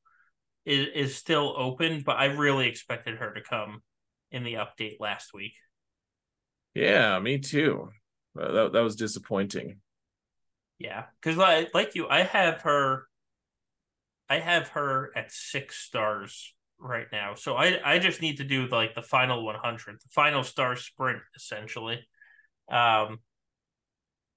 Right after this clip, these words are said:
Speaker 1: so,
Speaker 2: Nice, yeah. I, I'm
Speaker 1: yeah.
Speaker 2: look-
Speaker 1: I, man.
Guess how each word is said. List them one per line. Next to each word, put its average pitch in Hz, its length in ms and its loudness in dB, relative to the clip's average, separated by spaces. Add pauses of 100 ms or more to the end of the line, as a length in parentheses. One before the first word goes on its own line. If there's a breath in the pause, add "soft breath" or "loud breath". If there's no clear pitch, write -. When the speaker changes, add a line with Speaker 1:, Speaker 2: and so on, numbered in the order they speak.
(2500)
Speaker 1:
so, 135 80 6
Speaker 2:
Nice, 107 320 6
yeah. 113 280 4 (200)
I, - 200 2
I'm 120 80 2
Speaker 1:
yeah. 120 100 6
Speaker 2:
look- 117 140 4 (840)
Speaker 1:
I, 151 280 0 (120)
man. 135 360 2